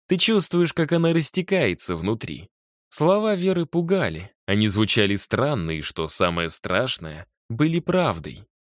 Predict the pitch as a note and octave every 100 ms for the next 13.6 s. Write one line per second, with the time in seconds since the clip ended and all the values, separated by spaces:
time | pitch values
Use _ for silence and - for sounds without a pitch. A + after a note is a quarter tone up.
0 | _ _ _ _ C#3 D#3+ - A#3 A3 C#3
1 | G#2+ G2 E2 G#2 B2+ G#2 D2 - C#2 -
2 | _ _ _ _ D#3 G#3+ G3+ F#3 - -
3 | E3+ F#3 F3 - A3+ A#3 G#2+ C2+ - _
4 | _ _ - G2+ F#2+ F2 F2 - F#2+ B2+
5 | A#2 E2+ D2+ E2+ _ _ _ _ - F#2+
6 | F2 B2 G#3 A3 _ _ _ - D3 A3
7 | G#3 G#3 - F#3 G3 F3+ - A#3+ B3 G#2
8 | C#2 - _ _ _ _ C#3+ F#3 G#3+ F3
9 | E3+ E3 E3+ D#3+ D3+ D#3 D3+ F3 C3+ E2
10 | - G2+ A#2+ A2+ A#2 A#2 G#2 B2 B2+ C#3+
11 | C#3 G2+ D2 - _ _ _ _ F#3 G#3+
12 | F#3 F#3 D#3+ E3+ F3+ E3 D3 - D3+ D3+
13 | D3 - E3+ A#2 D#2 -